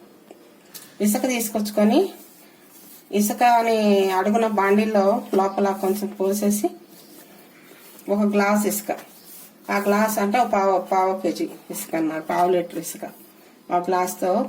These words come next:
పోసేసి దాన్ని కనుక వేడి చేసుకుంటే దానిపైన మనం ఒక చిన్న బౌల్ కానీ లేకపోతే,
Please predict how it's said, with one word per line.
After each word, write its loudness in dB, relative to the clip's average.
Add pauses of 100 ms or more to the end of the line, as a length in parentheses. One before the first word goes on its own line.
పోసేసి 0 (460)
దాన్ని 2
కనుక 4
వేడి 6
చేసుకుంటే 2 (400)
దానిపైన 0
మనం 2
ఒక -2
చిన్న 4
బౌల్ 0
కానీ 2
లేకపోతే, 0